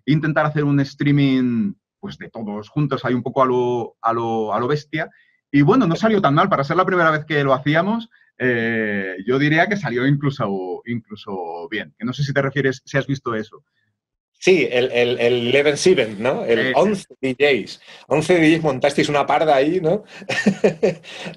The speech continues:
Speaker 2: At-, eh, que eran como veinte minutos, ¿no? Cada uno y tal, y, y bueno, pues, aquello
Speaker 1: Claro, había que, había que limitarlo. No, er-, yo creo que eran menos de veinte minutos.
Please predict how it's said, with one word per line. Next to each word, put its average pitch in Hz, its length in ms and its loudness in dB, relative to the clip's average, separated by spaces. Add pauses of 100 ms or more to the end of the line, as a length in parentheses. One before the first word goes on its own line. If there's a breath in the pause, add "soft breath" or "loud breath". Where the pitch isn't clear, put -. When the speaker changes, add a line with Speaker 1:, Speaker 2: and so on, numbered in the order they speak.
Speaker 2:
At-, 135 260 0
eh, 123 480 2
que 131 80 -4
eran 131 160 0
como 120 160 0
veinte 135 220 0
minutos, 143 340 2
¿no? 151 140 0
Cada 127 240 4
uno 160 260 2
y 147 80 0
tal, 185 240 4
y, 110 300 -2
y 101 60 -2
bueno, 135 300 0
pues, 87 360 -12 (260)
aquello 101 360 0
Speaker 1:
Claro, 131 300 2
había 143 220 -2
que, 165 300 -4
había 156 200 2
que 165 100 -2
limitarlo. 170 580 0
No, 185 200 0
er-, 147 140 -4
yo 143 100 -4
creo 208 120 -4
que 180 80 -2
eran 143 160 0
menos 135 280 -2
de 123 60 -6
veinte 110 240 -6
minutos. 147 560 -4